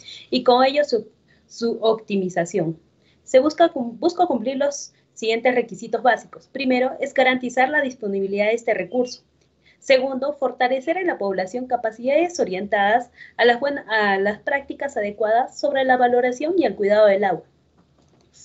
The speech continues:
<clears throat> Tercero, es preservar el recurso para futuras generaciones.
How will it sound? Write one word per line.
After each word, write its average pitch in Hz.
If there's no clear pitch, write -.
<clears throat> -
Tercero, 254
es 392
preservar 247
el 254
recurso 226
para 214
futuras 254
generaciones. 165